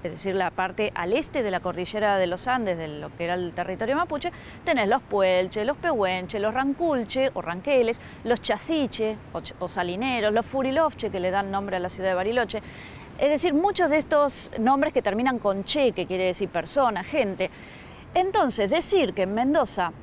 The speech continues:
no había mapuches porque había pehuenches es como decir que hoy en Mendoza no hay argentinos porque se llaman mendocinos.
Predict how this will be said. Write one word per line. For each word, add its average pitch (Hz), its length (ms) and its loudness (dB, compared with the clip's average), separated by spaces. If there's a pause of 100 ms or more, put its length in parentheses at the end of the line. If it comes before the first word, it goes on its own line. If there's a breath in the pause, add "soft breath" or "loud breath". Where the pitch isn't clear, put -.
no 269 160 4
había 320 200 4
mapuches 269 540 2
porque 185 240 -2
había 269 220 2
pehuenches 254 640 2
es 302 100 -2
como 320 220 0
decir 247 260 0
que 262 100 -2
hoy 269 120 2
en 254 80 2
Mendoza 220 360 -4
no 214 120 -4
hay 226 100 2
argentinos 208 640 -2
porque 185 200 -4
se 180 100 -10
llaman 185 260 -6
mendocinos. 170 680 -8